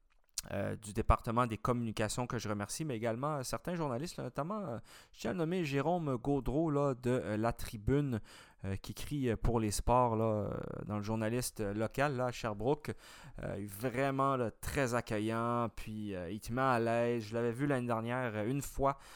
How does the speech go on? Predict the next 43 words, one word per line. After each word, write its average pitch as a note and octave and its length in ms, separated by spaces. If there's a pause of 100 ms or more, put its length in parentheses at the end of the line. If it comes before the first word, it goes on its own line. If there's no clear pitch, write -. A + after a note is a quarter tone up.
(120)
C'était - 120
la G#2+ 60
seule D#3+ 200
fois, D#3+ 160
j'étais C#3+ 140
allé C#3+ 140
juste F3+ 240
une D#3 80
fois F3+ 160
l'année D3+ 160
dernière, C#3 460 (420)
euh, A2 100
puis - 140
cette - 160
année, C3+ 200
je - 80
suis B2+ 140
revenu, C3 480
puis C3+ 140
il A2+ 40
s'est - 140
rappelé A#2 280
de A2 60
moi, A#2+ 140
a B2 60
commencé G#2+ 340
à G#2+ 140
jaser. A2 800
Euh, F2 260
c'est A#2 160
vraiment, A#2 520
euh, D#2+ 220 (920)
comme F#3 160
on F#3+ 160
dit, F#3+ 180
là, F#3+ 140
c'est E3 100
pas F#3+ 120
tout - 100
le E3 60
temps F3 160
comme D#3+ 180
ça. E3+ 400